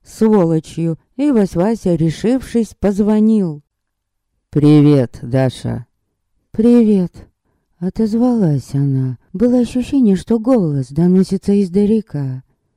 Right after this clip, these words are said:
"Спасибо за посылку, но..."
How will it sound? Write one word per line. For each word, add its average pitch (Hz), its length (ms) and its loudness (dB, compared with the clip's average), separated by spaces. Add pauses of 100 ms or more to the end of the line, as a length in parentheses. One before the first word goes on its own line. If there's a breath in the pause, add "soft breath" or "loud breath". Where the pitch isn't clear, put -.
(380)
"Спасибо 147 760 2
за 127 180 0
посылку, 127 840 0
но..." 113 680 0